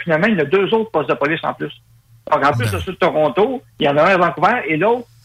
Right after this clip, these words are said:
Speaker 1: n'est pas précisé, inconnu.
Speaker 2: Non, non, imagine,
Speaker 1: Euh, je
Speaker 2: imagine ce qui est pas un poste de police, ce qui est du, du registre du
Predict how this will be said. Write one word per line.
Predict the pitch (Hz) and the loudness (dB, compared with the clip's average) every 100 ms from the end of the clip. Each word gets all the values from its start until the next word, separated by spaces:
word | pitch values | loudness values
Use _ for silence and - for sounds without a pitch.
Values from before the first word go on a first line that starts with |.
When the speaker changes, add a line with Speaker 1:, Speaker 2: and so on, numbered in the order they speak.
| - - - | -20 -20 -4
Speaker 1:
n'est | 170 | -4
pas | 240 277 | 0 0
précisé, | 285 226 180 190 151 220 208 | 0 -6 -6 -6 -2 0 0
inconnu. | 220 208 196 165 175 | 0 0 0 -2 -2
Speaker 2:
Non, | 135 | -2
non, | 147 | -2
imagine, | 139 147 151 196 240 | 0 0 0 -2 -4
Speaker 1:
Euh, | |
je | 139 | -2
Speaker 2:
imagine | 143 151 151 226 196 | 0 0 0 -2 -4
ce | - | -4
qui | 131 | -2
est | 120 | 0
pas | 165 | 2
un | 165 131 | 2 2
poste | 143 139 | 0 0
de | |
police, | 104 123 143 110 | 0 0 0 -2
ce | - - | -6 -6
qui | 131 | -2
est | 135 123 - | -2 -4 -8
du, | 110 110 - | -6 -6 -8
du | 113 110 | -4 -2
registre | 104 117 160 - - | 0 0 0 -2 -6
du | 123 | -2